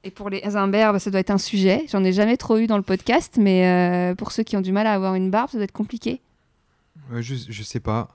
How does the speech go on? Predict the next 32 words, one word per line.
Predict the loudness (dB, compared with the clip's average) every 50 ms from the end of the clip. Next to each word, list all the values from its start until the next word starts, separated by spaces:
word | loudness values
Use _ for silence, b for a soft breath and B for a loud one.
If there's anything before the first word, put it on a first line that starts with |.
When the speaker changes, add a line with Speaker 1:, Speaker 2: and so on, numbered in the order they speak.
| b b
Speaker 1:
Je | -10 -10
sais | -10
plus, | _ -2 0
il | 2 2
y |
avait | 4 4
un | 2 0
chiffre, | 0 -2 -4 -6 -8 -6
soit | -4 -4 -4
qu'il | -4 -6 -8
y | -8
a | -8 _ _
plus | -12 -12
de | -10 _
quatre-vingts | -6 -6 -4 -2 -2 -2
pour | -2 -2
cent | -2 0 4
des | 4 4 4 4
hommes | 4 4
en | 2 2
France | 2 2 0 0 0
qui | 0 0
avaient | 2 4
la | 2 4
barbe. | 2 2 0 0 -2 -6 -8 b b b b b b b b b
Speaker 2:
Oui, | -4 -2 0
bah, | 0 0 -2 0
et | 0 -2 -2 -2
c'est | -4 -2 -2
revenu, | 0 0 0 0 2 2 2
hein. | 2 4 6
Speaker 1:
Oui, | 6